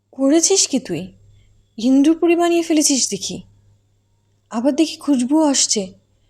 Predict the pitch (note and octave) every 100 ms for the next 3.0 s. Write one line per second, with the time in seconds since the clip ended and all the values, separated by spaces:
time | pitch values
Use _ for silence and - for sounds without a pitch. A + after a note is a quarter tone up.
0 | _ F#3 D#3+ F3 - A3 D4 C#4+ E3+ -
1 | F3+ G#3+ C4 E4 F#4+ G4+ F4+ - F#3+ -
2 | F3 - E3+ E3 E3 F3 F#3 G#3 G3